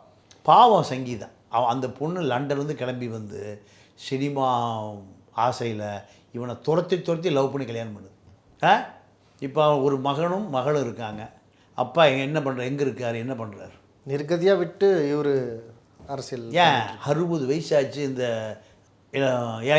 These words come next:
Speaker 1: ஆர் ரகுமானுக்கு. ஆ? அந்த பொண்ணு நாற்பத்தொம்பது வயசாச்சு, ஒரு பையன், ரெண்டு பொண்ணு இருக்கு. அவர் அங்க மோனிகா டேங்கிறாங்க. ஆ? கிட்டாரிஸ்ட் மோனிகா டேங்கிறாங்க. இன்னொரு, அ,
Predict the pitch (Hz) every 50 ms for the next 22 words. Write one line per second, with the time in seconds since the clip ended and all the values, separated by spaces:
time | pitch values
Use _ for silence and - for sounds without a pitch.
0 | 156 151 139 120 117 120 135 139 139 127 117 110 98 - - - _ _ _ -
1 | - _ - 139 160 165 - - - - - _ _ _ _ - 127 135 135 127
2 | - 127 131 135 131 123 120 131 - - _ _ _ _ _ _ - 120 131 139
3 | 135 139 131 110 131 127 120 117 117 107 113 123 117 - - 110 107 95 - -
4 | - _ _ _ _ _ _ _ _ - 120 127 120 113 - 135 135 135 143 151
5 | 131 120 117 117 117 104 - 123 131 135 131 113 107 - 107 113 113 - _ _
6 | _ _ _ _ - 143 151 170 175 170 156 151 151 170 196 226 - - - -
7 | _ _ _ _ _ _ - 143 165 175 185 180 165 156 165 160 156 139 127 170
8 | 175 185 185 170 151 139 131 123 120 123 - - - - - _ _ _ _ _
9 | _ _ - 175 220 254 277 - - - - - _ _ _ _ _ _ _ _
10 | - 165 160 185 208 196 190 180 160 - - 147 156 175 180 180 170 170 160 151
11 | 151 156 165 180 170 170 170 180 196 214 240 370 240 - - - - 160 190 196
12 | 202 196 190 190 185 180 175 170 170 165 160 147 - - - - - - 165 165